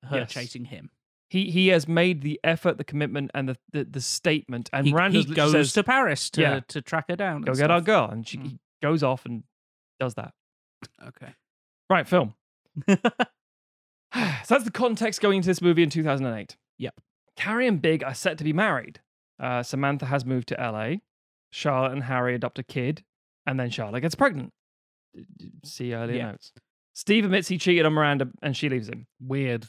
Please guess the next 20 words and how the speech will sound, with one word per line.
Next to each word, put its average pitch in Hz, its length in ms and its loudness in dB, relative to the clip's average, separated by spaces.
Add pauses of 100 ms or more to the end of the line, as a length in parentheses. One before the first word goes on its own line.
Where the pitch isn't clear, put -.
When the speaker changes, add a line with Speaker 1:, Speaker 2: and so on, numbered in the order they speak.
(140)
Speaker 3:
out 123 220 -6
of 117 80 -10
nowhere 117 320 -4 (100)
Speaker 2:
Out 156 240 4
of 139 60 0
Speaker 3:
nonsense. 113 80 -8
Speaker 2:
fucking 135 260 -2
Speaker 3:
Yeah. 120 80 0
Speaker 2:
nowhere. 107 220 -2
Doesn't 147 420 0
feel 139 260 0
Speaker 1:
Mm. - 60 -20
Speaker 2:
characteristically 123 800 -4
right, 180 460 0
but - 120 -6
you 151 100 -2
know 156 180 0
what? 156 280 2 (200)
Eh, 135 280 -6 (320)
eh. 123 220 -4